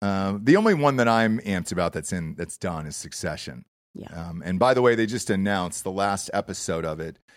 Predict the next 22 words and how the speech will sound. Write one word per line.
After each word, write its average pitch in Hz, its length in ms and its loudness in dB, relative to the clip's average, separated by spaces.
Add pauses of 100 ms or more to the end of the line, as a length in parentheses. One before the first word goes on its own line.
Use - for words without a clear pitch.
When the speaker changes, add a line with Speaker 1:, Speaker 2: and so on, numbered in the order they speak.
(220)
Speaker 1:
uh, 82 240 -6
will 110 240 2
be 101 200 0
an 90 120 -2
hour 85 220 -2
and 80 100 -4
a - 20 -10
half. - 380 -12
So - 140 -8
it'll 82 120 -8
be 82 140 -6
a 78 40 -4
full 78 520 -6 (580)
feature 85 540 -6
length 80 160 -4
Speaker 2:
Succession - 640 -6
Speaker 1:
movie. 143 220 -8
Yeah. 73 240 -6
Speaker 2:
movie. 71 300 -8
Speaker 1:
And 80 120 -12
I'm 80 360 -8
fucking 90 880 -8